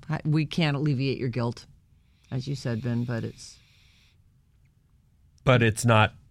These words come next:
Speaker 1: It's the
Speaker 2: solvable.
Speaker 1: It's not, well.
Speaker 2: It's not. He,
Speaker 1: Right.
Speaker 2: you know, as
Speaker 1: Unless
Speaker 2: long
Speaker 1: you
Speaker 2: as
Speaker 1: wanna
Speaker 2: he
Speaker 1: put
Speaker 2: can
Speaker 1: him
Speaker 2: say,
Speaker 1: somewhere.
Speaker 2: "I don't wanna take my meds and I don't have that problem," then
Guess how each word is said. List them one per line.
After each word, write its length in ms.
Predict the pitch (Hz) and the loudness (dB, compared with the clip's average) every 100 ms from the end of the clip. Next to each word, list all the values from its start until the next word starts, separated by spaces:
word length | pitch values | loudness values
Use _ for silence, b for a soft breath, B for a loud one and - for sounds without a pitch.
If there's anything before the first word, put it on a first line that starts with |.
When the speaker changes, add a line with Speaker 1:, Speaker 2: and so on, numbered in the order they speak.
| _ _ _ _ - | _ _ _ _ -10
Speaker 1:
It's 180 | 165 - | -10 -4
the 140 | - | 2
Speaker 2:
solvable. 520 | 135 113 107 90 92 87 | 4 6 4 2 0 -2
Speaker 1:
It's 280 | - - | -6 -8
not, 240 | 156 156 151 | -2 -2 0
well. 400 | 190 202 180 180 - _ _ _ - | 2 2 0 -4 -16 _ _ _ -2
Speaker 2:
It's 200 | 135 143 | 2 4
not. 320 | 143 214 - b b b b - | 4 4 -2 b b b b 4
He, 60 | |
Speaker 1:
Right. 320 | 180 175 165 127 | 6 6 2 4
Speaker 2:
you 140 | 143 | 6
know, 240 | 139 143 143 | 6 4 2
as 140 | 123 | 6
Speaker 1:
Unless 120 | 151 | 6
Speaker 2:
long 80 | 151 | 8
Speaker 1:
you 60 | 196 | 6
Speaker 2:
as 60 | |
Speaker 1:
wanna 140 | 180 214 | 6 6
Speaker 2:
he 60 | |
Speaker 1:
put 100 | 202 | 6
Speaker 2:
can 60 | 202 | 6
Speaker 1:
him 40 | 180 | 8
Speaker 2:
say, 240 | 190 175 | 8 8
Speaker 1:
somewhere. 140 | 175 156 | 8 8
Speaker 2:
"I 120 | 160 | 8
don't 180 | 175 165 | 6 4
wanna 200 | 175 165 | 4 4
take 260 | 170 170 160 | 4 4 6
my 200 | 156 147 | 6 6
meds 600 | 175 165 135 143 - - | 8 6 4 0 -6 0
and 160 | 135 127 - | 0 2 4
I 140 | 139 | 6
don't 240 | 151 151 - | 6 2 2
have 300 | 160 147 127 | 4 4 4
that 240 | 139 - | 2 2
problem," 600 | 147 165 143 117 117 120 - _ _ _ _ | 4 6 6 4 4 2 -4 _ _ _ _
then 420 | 123 113 117 107 | 4 4 4 0